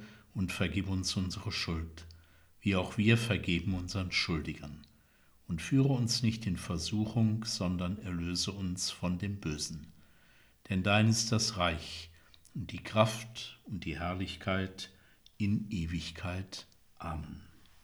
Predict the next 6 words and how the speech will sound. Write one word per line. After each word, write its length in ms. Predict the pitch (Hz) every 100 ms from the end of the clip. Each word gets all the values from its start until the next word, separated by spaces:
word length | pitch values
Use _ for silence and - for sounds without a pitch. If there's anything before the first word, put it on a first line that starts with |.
| - - - - _ _ _ _ _ _ _ _ _ _ _ _ _ _ _ _ - -
Bitten 280 | - 131 160
wir 140 | 135
Gott 260 | 190 101 113
um 100 | 110
seinen 400 | 110 110 113 113
Segen. 560 | - 87 80 82 73